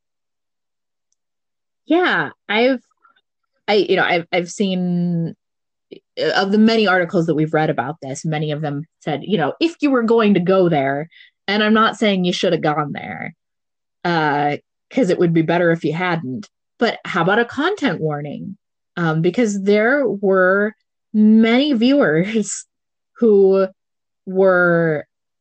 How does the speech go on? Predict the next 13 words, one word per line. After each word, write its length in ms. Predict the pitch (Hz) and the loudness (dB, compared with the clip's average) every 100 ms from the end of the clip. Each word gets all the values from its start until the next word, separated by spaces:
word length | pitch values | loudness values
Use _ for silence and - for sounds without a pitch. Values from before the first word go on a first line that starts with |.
| _ _ - | _ _ -6
you 300 | 165 190 170 | -4 -2 -2
know, 220 | 135 139 | -2 -6
who 160 | 170 170 | -4 0
were 180 | 156 147 | 2 0
shocked, 540 | - - 196 196 - | -2 -2 0 0 -4
who 80 | - | -2
were 100 | 160 | -2
disappointed, 800 | 165 165 170 - 247 233 226 214 | 0 -4 -8 -6 0 2 4 2
who 200 | 208 190 | 0 0
were, 460 | 180 165 160 160 160 | 0 0 2 0 0
frankly, 380 | 175 196 233 220 | -2 -2 0 0
yeah, 280 | 240 381 - | -2 -2 -4
who, 120 | - | -6